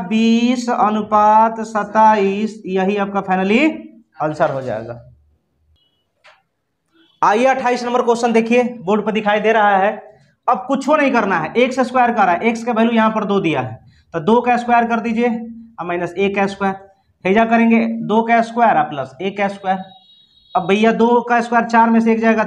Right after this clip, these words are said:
तीन, और दो का square चार और एक का square एक, चा-, चार एक कितना, तो तीन अनुपात पाँच। देखिए उनतीस नंबर क्वेश्चन यहाँ पर है, आइए इसको solve करते हैं। क्वेश्चन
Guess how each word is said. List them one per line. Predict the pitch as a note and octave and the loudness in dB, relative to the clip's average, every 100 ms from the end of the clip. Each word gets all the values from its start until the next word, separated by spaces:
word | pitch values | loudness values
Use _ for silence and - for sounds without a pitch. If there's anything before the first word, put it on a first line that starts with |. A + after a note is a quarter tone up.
| - | -2
तीन, | F#3+ C#3 A#2 - - - - | -4 -4 -6 -14 -20 -20 -12
और | D3+ | -6
दो | D#3+ A3+ | 0 2
का | A3+ | 2
square | A3+ A#3 | 2 0
चार | A3+ A3+ A3+ | 2 4 4
और | G#3 G#3 | 4 0
एक | G#3 | -2
का | G#3 | -4
square | G#3 G3 | -2 -4
एक, | F#3 - - | -4 -8 -4
चा-, | G3 F3 E3+ | -2 0 0
चार | F#3 G#3 | 2 2
एक | A3 | 2
कितना, | A#3 A3+ F3 B2+ G#2+ - _ - - - | -4 -4 -2 -2 -6 -20 _ -20 -20 -18
तो | |
तीन | D#3+ G3+ | -6 -4
अनुपात | G#3 G3+ G#3+ C4+ - C#4+ A3+ - _ _ - | -2 -2 0 0 0 -6 -8 -20 _ _ -6
पाँच। | D3 B2+ - - _ _ _ _ _ _ _ _ _ _ _ _ _ _ - | -4 -4 -6 -20 _ _ _ _ _ _ _ _ _ _ _ _ _ _ -2
देखिए | G#3+ B3+ | 0 4
उनतीस | C4 B3 B3+ | 4 2 -2
नंबर | A#3+ B3 | -2 -2
क्वेश्चन | A#3 A#3 B3 B3+ - - F3+ | 0 0 0 -2 -6 -16 -4
यहाँ | F#3+ G3+ | -2 0
पर | G#3+ | 0
है, | G3+ A#3+ - - _ _ D#3+ | 0 0 -4 -18 _ _ -2
आइए | G3 A3+ | 2 2
इसको | A3+ G3+ | 2 -2
solve | G3+ F3+ | 0 -2
करते | D3+ - C3 | -2 -2 -6
हैं। | B2 - - - _ _ _ _ _ | -6 -14 -20 -20 _ _ _ _ _
क्वेश्चन | G3+ G#3 C4+ C#4 | 0 0 2 0